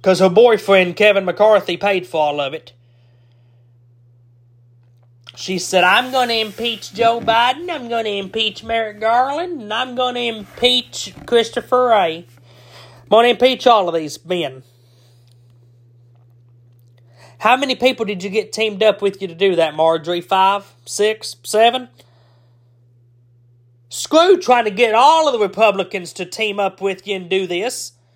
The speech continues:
No, you, you, no, you're just gonna grandstand.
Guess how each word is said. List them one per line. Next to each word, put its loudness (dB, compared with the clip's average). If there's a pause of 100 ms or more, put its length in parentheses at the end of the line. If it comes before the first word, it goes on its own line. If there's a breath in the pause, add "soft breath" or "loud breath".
(560)
No, 2
you, -10
you, -10 (320)
no, -4
you're -6
just -10
gonna 2
grandstand. -2